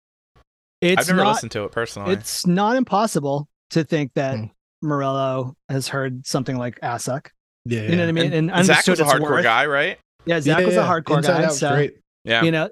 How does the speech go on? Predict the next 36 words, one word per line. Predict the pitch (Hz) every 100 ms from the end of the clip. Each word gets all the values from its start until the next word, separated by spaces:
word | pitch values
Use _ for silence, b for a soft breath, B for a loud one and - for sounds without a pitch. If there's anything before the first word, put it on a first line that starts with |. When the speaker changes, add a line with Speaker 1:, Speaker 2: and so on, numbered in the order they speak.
| -
Speaker 1:
it's | 208
not | 277 285
impossible. | 233 214 202 208 196 165
I | 170
know, | 190 185
I |
mean, | 180 175
it's | 156
that, | 156 175
that | 165 156
famous | - 165 156 147 165 156 _ _ -
video | 147 180 175 147
or | 143
whatever | 139 135 135
of | 131
Rage, | 131 139 139 131
and | 139 123
he's | 143 143
wearing | 147 135 117
a |
Crudo | - 175 156 131
shirt. | - 131 160 _ _ -
Speaker 2:
Yeah. | 139 143
Speaker 3:
Mm-hmm. | 123 127
Speaker 1:
You | -
know | 185
what |
I |
mean? | 185 190
So | 196
it's | -
not | 254 240
impossible | 208 202 190 180
that | 165
these | 170 143
guys | 165 156 135